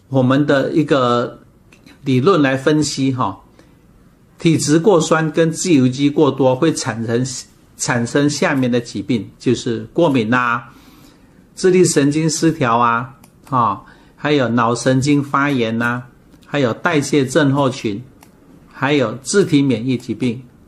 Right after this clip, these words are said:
最后呢就是癌症，哈。所以你知道我们细胞内酸中毒跟自由基中毒就是会引起癌症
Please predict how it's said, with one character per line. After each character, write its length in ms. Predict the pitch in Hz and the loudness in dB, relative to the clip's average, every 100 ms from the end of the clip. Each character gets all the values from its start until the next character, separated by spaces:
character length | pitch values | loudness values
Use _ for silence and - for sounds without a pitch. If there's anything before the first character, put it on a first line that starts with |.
| _ | _
最 180 | - 180 | -2 0
后 220 | 165 180 | 2 2
呢 180 | 131 120 | 0 -2
就 140 | 120 123 | -2 -6
是 160 | - | -4
癌 180 | 117 101 | -6 -8
症， 220 | 101 123 95 - _ _ _ _ | -4 -4 -6 -18 _ _ _ _
哈。 320 | - 127 104 - - - - - | -4 0 0 -4 -20 -20 -20 -20
所 180 | - 220 | 0 2
以 60 | 196 | 4
你 120 | 131 | 2
知 140 | 120 | -2
道 260 | 147 147 - - - _ - | -2 -2 -4 -14 -20 _ -2
我 140 | 139 | 0
们 260 | 139 147 180 180 _ _ _ _ _ _ | 2 2 0 -6 _ _ _ _ _ _
细 260 | - - 214 | -6 -2 0
胞 200 | 202 202 | 2 2
内 200 | 202 165 | 2 0
酸 320 | - 185 185 | 0 -2 0
中 240 | 185 165 | -2 -2
毒 160 | 135 127 | 0 0
跟 200 | 151 139 | 0 0
自 160 | 175 | 2
由 160 | 165 131 | 2 2
基 180 | 131 147 | 2 0
中 260 | - 151 | 0 -2
毒 220 | 131 113 110 | -2 -4 -4
就 260 | - 175 | 0 0
是 220 | - 170 | 0 -2
会 180 | 160 151 | 0 0
引 160 | 117 123 | 0 -2
起 200 | - 113 | -4 -8
癌 180 | 98 113 | -8 -8
症 260 | - 110 | -8 -8